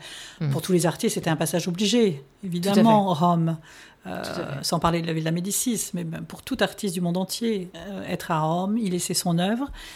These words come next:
Speaker 2: c'est quand même presque une consécration.
Speaker 1: Bah, en tout cas, c'est, c'est un immense privilège et, euh, un immense honneur. Donc, il faut se rendre digne. Maintenant, c'est surtout ça qui me <laughs> soucie. Maintenant, il faut que je fasse un travail, euh, à la hauteur du, du don qui m'est fait.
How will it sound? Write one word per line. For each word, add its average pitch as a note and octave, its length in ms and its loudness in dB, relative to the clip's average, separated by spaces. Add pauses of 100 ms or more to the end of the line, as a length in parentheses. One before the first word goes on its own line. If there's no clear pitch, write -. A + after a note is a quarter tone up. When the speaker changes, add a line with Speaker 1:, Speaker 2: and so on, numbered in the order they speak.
(120)
Speaker 2:
c'est - 180 -2
quand F#3+ 160 2
même F#3 420 0
presque - 260 -2
une G3 100 -2
consécration. F#3+ 640 -4 (200)
Speaker 1:
Bah, G3+ 180 -2
en G3 60 -2
tout F#3+ 120 -6
cas, A3 180 0
c'est, E3 380 0
c'est D3+ 400 -4
un D3+ 480 -4
immense F3 440 -2 (120)
privilège D#3+ 560 -4 (160)
et, D3+ 240 -4
euh, C#3 360 -4 (480)
un C#3+ 160 -4
immense E3 300 -4
honneur. F#3 220 0
Donc, D#3 180 -4
il D#3 40 -10
faut E3+ 120 -4
se - 80 -6
rendre E3+ 180 2
digne. G#3 240 4
Maintenant, F3+ 240 0
c'est G#3 120 -6
surtout D#3+ 240 -4
ça A#3 180 2
qui - 260 4
me C4 260 6
<laughs> - 0 -
soucie. C#4+ 460 2
Maintenant, C#4+ 280 6
il C4+ 80 6
faut G#3+ 160 0
que B3 80 6
je A3+ 120 6
fasse G#3+ 280 4
un G#3 80 4
travail, G#3+ 500 4
euh, E3+ 80 4 (600)
à F#3 60 4
la F#3 160 8
hauteur A3+ 320 6
du, F3+ 420 0
du E3+ 300 -6
don F#3+ 160 2
qui - 160 -2
m'est F3+ 140 4
fait. - 180 2